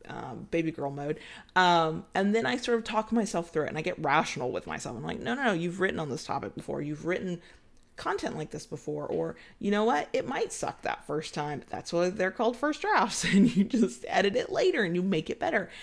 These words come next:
And for me, talking myself through it makes it easier to then get back to work. Um, if you're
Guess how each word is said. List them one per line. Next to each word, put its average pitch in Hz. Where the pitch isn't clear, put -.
And 202
for 214
me, 226
talking 214
myself 160
through 392
it 202
makes 185
it -
easier 196
to 202
then 175
get 160
back 165
to -
work. -
Um, 165
if 185
you're 240